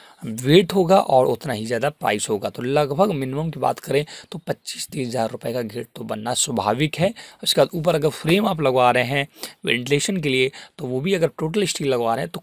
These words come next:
कहीं ना कहीं महंगा पड़ने पा-, हो, पड़ने वाला होता है, चालीस से पैंतालीस हज़ार रुपये का। तो ये आपकी स्टील की क्वालिटी वगैरह पर डिपेंड करता है। ये आप जब लोकल मार्केट में जाएंगे, वहाँ पता करेंगे दो तीन दुकानों में,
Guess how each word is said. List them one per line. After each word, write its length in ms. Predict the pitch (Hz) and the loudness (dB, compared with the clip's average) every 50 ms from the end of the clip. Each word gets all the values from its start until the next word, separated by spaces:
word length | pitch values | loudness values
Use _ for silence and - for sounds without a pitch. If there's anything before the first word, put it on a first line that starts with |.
| _ - | _ -12
कहीं 200 | 147 107 117 123 | -12 -10 -10 -8
ना 100 | 123 117 | -8 -6
कहीं 140 | 117 117 120 | -4 -4 -4
महंगा 320 | 117 110 101 98 113 110 | -4 -8 -10 -8 -8 -10
पड़ने 300 | 107 - - 117 117 113 | -10 -10 -12 -10 -10 -10
पा-, 260 | - - - - 117 | -8 -8 -10 -8 -6
हो, 120 | 127 135 - _ _ - | -8 -8 -8 _ _ -6
पड़ने 200 | 135 123 117 117 | -4 -4 -2 0
वाला 200 | 113 110 113 113 | 0 0 0 0
होता 220 | 110 110 - - - | 0 -2 -2 -4 -6
है, 60 | - - - - - - | -8 -10 -18 -20 -16 -12
चालीस 280 | - - 110 110 123 117 | -6 -4 -4 -2 -2 -2
से 100 | - 190 | -2 -2
पैंतालीस 420 | 160 - 131 110 - 107 107 101 | 0 -2 -2 -2 -2 -4 -6 -4
हज़ार 180 | 101 110 101 92 | -4 -4 -6 -6
रुपये 220 | 107 98 - 107 | -6 -6 -8 -8
का। 160 | 95 - 92 - _ _ _ _ _ _ _ _ _ _ _ _ _ - - - - - - | -2 -2 -4 -4 _ _ _ _ _ _ _ _ _ _ _ _ _ -20 -20 -20 -20 -14 -4
तो 80 | - 160 | 0 2
ये 120 | 165 185 | 6 8
आपकी 340 | - 185 165 - - 190 170 | 8 6 6 4 -4 -2 -2
स्टील 240 | - - 156 151 151 | 0 2 0 2 2
की 100 | 151 147 | 0 -2
क्वालिटी 520 | - 147 139 131 131 117 - 156 143 143 | 2 6 6 6 6 4 0 -2 -2 0
वगैरह 300 | 131 131 123 123 123 127 | 0 0 0 2 2 2
पर 120 | 127 139 127 | 4 4 2
डिपेंड 340 | 123 110 143 143 147 135 | 2 4 4 4 4 2
करता 220 | - 135 123 - 160 | 0 -2 0 0 0
है। 80 | 151 | 2
ये 60 | 139 135 | 4 4
आप 80 | 127 | 2
जब 160 | 123 127 127 | 2 0 -2
लोकल 300 | 120 123 143 143 - 180 | 0 2 0 2 2 0
मार्केट 400 | 147 127 120 117 - - 143 135 | 0 0 -2 -4 -2 -4 -4 -4
में 120 | 135 135 117 | -4 -4 -4
जाएंगे, 260 | 117 113 117 123 123 | -2 -2 -2 -2 -2
वहाँ 180 | 117 117 113 _ - | -2 -2 -4 _ -8
पता 220 | 135 - 185 175 | -6 -2 -2 -2
करेंगे 280 | 135 135 113 113 117 120 | 0 0 -2 -2 -4 -4
दो 140 | 113 117 110 | -4 -4 -6
तीन 200 | - - 117 113 | -4 -4 -4 -4
दुकानों 300 | 110 - 107 113 117 117 | -6 -6 -6 -6 -4 -4
में, 140 | 147 170 | -4 -4